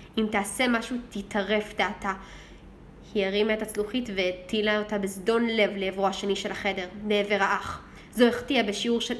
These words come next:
אצבע את גבוה, גבה הגבוה של הספה, והתנפצה לרסיסים בכל נפץ קל אל קרקובה החסוי שיש.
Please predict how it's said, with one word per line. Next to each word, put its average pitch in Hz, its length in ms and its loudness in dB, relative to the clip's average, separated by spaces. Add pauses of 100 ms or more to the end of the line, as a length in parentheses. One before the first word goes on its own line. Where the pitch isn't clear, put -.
אצבע 202 320 0
את 190 120 -2
גבוה, 196 320 0
גבה 202 260 4
הגבוה 208 380 2
של 214 180 -4
הספה, 208 360 -2 (320)
והתנפצה 214 500 2
לרסיסים 214 600 0
בכל 214 340 0
נפץ 214 360 -6
קל 196 340 4
אל 196 100 -2
קרקובה 208 500 2
החסוי 190 440 0
שיש. 175 500 -2